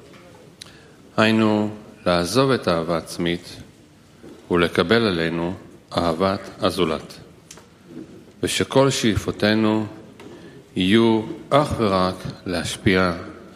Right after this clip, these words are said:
נחת רוח להבורא יתברך. וגם עם כל הסגולות של תורה ומצוות, שנוכל לנצח את הרע שבנו ולהפוך אותו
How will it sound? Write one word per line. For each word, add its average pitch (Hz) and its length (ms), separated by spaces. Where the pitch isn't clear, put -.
נחת 95 420
רוח 90 460
להבורא 85 540
יתברך. 78 640
וגם 117 680
עם 98 100
כל 123 240
הסגולות 101 840
של 80 220
תורה 95 380
ומצוות, 95 680
שנוכל 101 640
לנצח 92 720
את 82 140
הרע 85 240
שבנו 78 560
ולהפוך 82 540
אותו 87 460